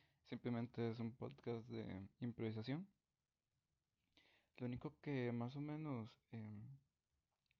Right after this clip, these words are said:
pienso es el tema que quiero hablar y por qué lo quiero hablar. Em, hoy quiero hablar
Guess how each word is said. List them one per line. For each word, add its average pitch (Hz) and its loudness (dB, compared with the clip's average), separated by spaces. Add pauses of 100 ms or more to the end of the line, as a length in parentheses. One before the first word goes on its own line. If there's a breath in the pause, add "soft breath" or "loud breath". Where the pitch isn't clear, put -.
pienso 117 -2 (100)
es 120 -6
el 110 -6
tema 120 -2
que 117 -8
quiero 117 -2
hablar 117 0 (640 loud breath)
y 120 0
por 110 4
qué 113 -2
lo 110 2
quiero - -4
hablar. 92 -4 (1400 loud breath)
Em, 113 0 (380)
hoy 120 -4
quiero 143 2
hablar 131 2